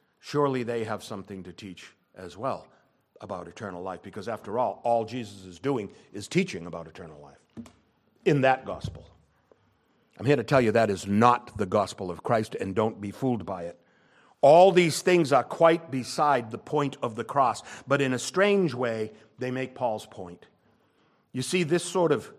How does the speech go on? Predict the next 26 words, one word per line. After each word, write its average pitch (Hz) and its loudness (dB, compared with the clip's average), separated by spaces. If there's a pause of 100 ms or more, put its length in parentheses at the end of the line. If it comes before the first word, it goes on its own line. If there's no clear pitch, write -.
(280)
easy 147 -6
believism, 123 -6 (720)
this 135 -6
eclectic 156 -4
universalism, 113 -6 (1120)
does 120 -2
nothing 151 -2
but 120 -6
take 139 -6
away 107 -4 (160)
and 101 -14
shield 127 -6
our 123 0
eyes 95 -8 (140)
from 101 -10
the 98 -10
reality 98 -4
of 87 -16
what 104 -10
Christ 131 -8 (160)
did 101 -10
on 98 -12
that 95 -14
fateful 113 -14
Passover 104 -14
day. 85 -18